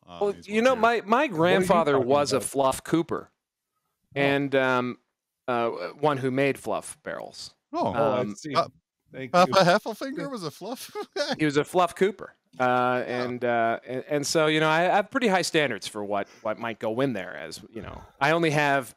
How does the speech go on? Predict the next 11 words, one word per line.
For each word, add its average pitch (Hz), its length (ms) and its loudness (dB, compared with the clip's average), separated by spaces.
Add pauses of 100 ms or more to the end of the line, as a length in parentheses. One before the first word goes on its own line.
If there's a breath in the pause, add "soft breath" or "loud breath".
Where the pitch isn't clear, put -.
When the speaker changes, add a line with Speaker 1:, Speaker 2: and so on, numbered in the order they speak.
Speaker 2:
heirloom 131 720 0
fluff 101 440 -4
barrels 113 500 -2
made 95 200 -14
by 85 140 -10
my - 360 -16
fluff 104 220 -6
cooper - 300 -12
Speaker 1:
That's 87 120 -14
fair. 98 140 -8
Speaker 2:
grandfather. - 340 -16